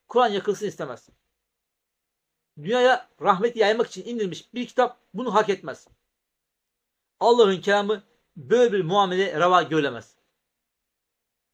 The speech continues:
Biz alnımız ak olarak yaşadık. Bize ait tarihin her beyaz yaprağında bunu ispat ettik. Efendimiz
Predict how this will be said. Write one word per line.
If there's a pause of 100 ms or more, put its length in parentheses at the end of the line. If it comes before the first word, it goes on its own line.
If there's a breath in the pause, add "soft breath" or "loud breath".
(180)
Biz
alnımız
ak
olarak
yaşadık. (760)
Bize
ait
tarihin
her
beyaz
yaprağında
bunu
ispat
ettik. (500)
Efendimiz